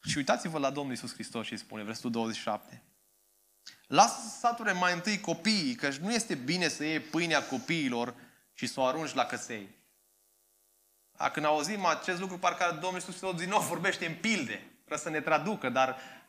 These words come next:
pentru oamenii din vremea aceea, um, cuvântul ăsta câine,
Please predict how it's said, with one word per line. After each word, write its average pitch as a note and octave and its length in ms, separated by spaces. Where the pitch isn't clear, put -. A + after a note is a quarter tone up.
pentru C3+ 260
oamenii A3+ 300
din E3+ 100
vremea F#3 280
aceea, C#3+ 460
um, A2+ 560
cuvântul F#3 460
ăsta F3+ 220
câine, B2+ 640